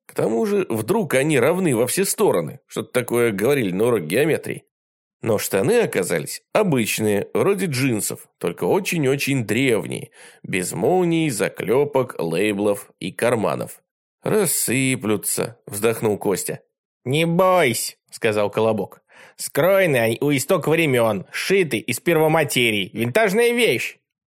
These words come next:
"Не очень-то большой был этот ваш Святогор",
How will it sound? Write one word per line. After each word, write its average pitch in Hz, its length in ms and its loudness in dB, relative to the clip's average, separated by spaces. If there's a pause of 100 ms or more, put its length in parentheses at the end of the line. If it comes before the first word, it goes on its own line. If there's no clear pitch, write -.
(160)
"Не 98 460 0
очень-то 175 460 -2
большой 156 580 0
был 123 240 2
этот - 240 -2
ваш 95 440 -2
Святогор", 104 720 -2